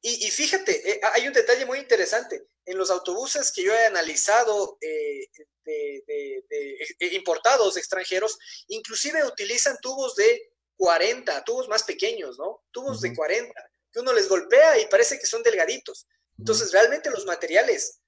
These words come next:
Speaker 1: son diferentes. La industria brasileña está un paso adelante en tema de desarrollo de materiales, lo cual acá en Ecuador, por ejemplo, no se consigue. Eso hace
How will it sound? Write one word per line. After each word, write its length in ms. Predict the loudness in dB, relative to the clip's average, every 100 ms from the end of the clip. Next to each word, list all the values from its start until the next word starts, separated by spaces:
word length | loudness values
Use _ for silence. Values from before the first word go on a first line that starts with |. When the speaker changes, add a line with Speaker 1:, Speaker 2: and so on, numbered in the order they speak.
| _
Speaker 1:
son 200 | -4 -4
diferentes. 640 | -4 -4 -4 -4 -8 -12 -8
La 80 | -8
industria 320 | -6 -4 -2
brasileña 560 | 0 -2 0 -2 -2 -6 -12 _ _
está 260 | -8 2 2
un 140 | 4
paso 280 | 4 4 2
adelante 520 | 0 0 -2 0 -2
en 140 | -2
tema 240 | -4 -2 0
de 80 | 0
desarrollo 340 | -2 -2 -4
de 60 | -4
materiales, 720 | -6 -4 -4 -4 -6 -12 _
lo 160 | -8 2
cual 180 | 4
acá 200 | 4 2
en 80 | 0
Ecuador, 360 | 0 0 0 0
por 140 | -2
ejemplo, 400 | -2 -4 -2 -4
no 140 | -2 -6
se 160 | -8
consigue. 420 | -10 -10 -8 -10 -16 _ _ _ 0
Eso 400 | 2 4 6 6
hace 400 | 4 2 -2 -4